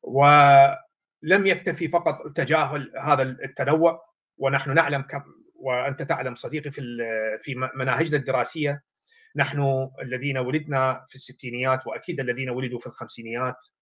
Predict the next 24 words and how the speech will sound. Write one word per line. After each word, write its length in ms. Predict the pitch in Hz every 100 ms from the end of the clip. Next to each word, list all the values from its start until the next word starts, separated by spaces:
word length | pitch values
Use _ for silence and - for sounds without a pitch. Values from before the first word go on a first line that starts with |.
| _ -
وربما 420 | 127 120 120 104
قبل 300 | - 107 104
ذلك، 300 | 135 143 139 _ _ _ _ -
آه، 760 | 127 123 120 117 113 110 107 -
مناهجنا 440 | 135 139 156 160 147
لا 160 | 170
تشير، 640 | 170 147 160 151 117 - _ _ _ _ _ _ _ _ -
آه، 140 | 123 120
مناهجنا 380 | 131 135 147 131
الدراسية 480 | 127 123 - 151
لا 120 | 156 208
تشير 420 | 175 - 160 139
إلى 460 | 151 131 131 - -
شركاء 460 | - 143 131 156 151
الوطن 440 | 147 143 143 139 - _ _ _ _ _
وشركاء 580 | - 123 - 120 - 131
المصير 460 | 113 117 151 139 131
وشركاء 500 | 110 - 113 135 107
الجغرافيا 600 | 107 107 143 143 147 127
وشركاء 520 | 117 - 117 - 131
التاريخ. 580 | - 113 110 104 - _ _ _ _ _ _ _ -
آه، 520 | 131 123 120 117 117
الحديث 420 | 143 147 151 165
دائمًا 580 | 127 160 156 147 139 139